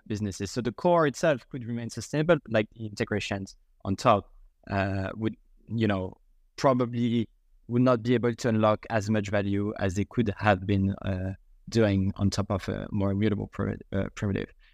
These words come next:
So that's, like, on more on the demand growth side of things. On the s-, sustainability side of things,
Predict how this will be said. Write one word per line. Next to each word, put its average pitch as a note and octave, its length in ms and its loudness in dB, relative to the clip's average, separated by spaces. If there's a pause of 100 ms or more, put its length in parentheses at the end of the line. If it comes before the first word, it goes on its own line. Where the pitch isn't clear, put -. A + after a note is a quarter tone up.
(220)
So C3+ 160 2
that's, E3 260 2
like, D3 160 2
on C#3 100 0
more B2+ 200 0
on A#2+ 100 0
the A2+ 100 -2
demand A2+ 500 0
growth G#2 220 -2
side A2 200 0
of G#2 100 -4
things. G#2+ 340 -10
On B2+ 120 0
the B2+ 80 2
s-, - 240 -4
sustainability C#3+ 760 0
side A#2 140 -2
of G#2+ 100 -2
things, G2+ 220 -4